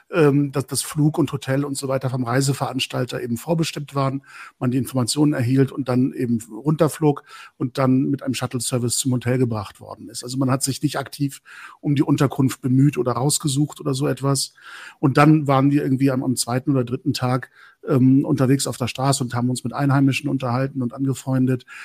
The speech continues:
Und die fragten dann, „Ja, in welchem Hotel bleibt ihr denn?“ und so weiter und so fort. Und dann hab ich diesen Umstand,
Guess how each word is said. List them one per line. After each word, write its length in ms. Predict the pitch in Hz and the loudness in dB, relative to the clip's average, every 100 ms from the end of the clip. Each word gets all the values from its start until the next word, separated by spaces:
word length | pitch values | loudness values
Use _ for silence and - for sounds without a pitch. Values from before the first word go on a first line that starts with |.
| - | -12
Und 120 | 143 135 | -6 -4
die 60 | |
fragten 360 | - 131 131 131 | -2 -2 -2 -2
dann, 120 | 120 | -2
„Ja, 140 | 127 | 0
in 120 | 135 123 | 0 0
welchem 240 | 110 127 | 0 -2
Hotel 260 | 113 135 135 | 0 0 0
bleibt 280 | 139 135 | -2 -2
ihr 60 | - | -6
denn?“ 160 | 127 135 | -6 -6
und 120 | 135 | -6
so 120 | 120 | -6
weiter 260 | 123 131 127 | -6 -8 -10
und 100 | 117 | -10
so 120 | 117 | -8
fort. 280 | 160 180 - - - - _ | -4 -4 -6 -20 -20 -20 _
Und 160 | 143 | 4
dann 140 | 156 135 | 6 8
hab 140 | 165 | 6
ich 120 | 185 | 4
diesen 240 | - 151 160 | 2 0 2
Umstand, 880 | - 226 - - 117 107 98 - | 6 6 6 4 2 2 -2 -6